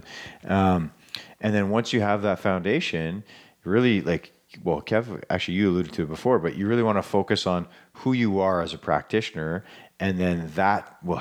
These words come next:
help shape your, your target market. That will help shape your scope of practice and who you really wanna see. If you know that, you're not gonna have a problem getting people in the, in the door. But don't be, you know, don't just stop there, because there are other ways of, you know,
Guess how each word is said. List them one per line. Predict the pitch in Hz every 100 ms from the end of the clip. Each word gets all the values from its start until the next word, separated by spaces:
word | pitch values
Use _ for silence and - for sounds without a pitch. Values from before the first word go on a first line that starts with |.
| -
help | 95 -
shape | - 92 87
your, | 85 82 80 -
your | 78
target | 76 - 80 73
market. | 69 82 - 73
That | 78 73
will | 80
help | 80 -
shape | - 87 82
your | 85 76
scope | - 85 80
of | -
practice | 85 78 - 85 80 -
and | 73
who | 80
you | 95 87
really | 90 85
wanna | 82 73
see. | - 82 82 120 - - - -
If | 78 -
you | 90
know | 90 92 85
that, | 87 87 82 - - - - _
you're | 85 90
not | 104
gonna | 123
have | 107
a | 90
problem | - 90 85
getting | 87 82
people | 90 85 82
in | 80 78 73
the, | - 92
in |
the | 78
door. | 76 123 123 - - - _
But | 85 113 92 - - _ _ -
don't | 117 -
be, | 117 107 101 95 -
you | 104
know, | 85
don't | 82 104
just | 107 113
stop | - 92 -
there, | 107 85
because | 73 87 78
there | 85 87
are | - 95 92 92 - -
other | 104 110
ways | 95 95 87 87 76
of, | - 82 80 - -
you | 85
know, | 78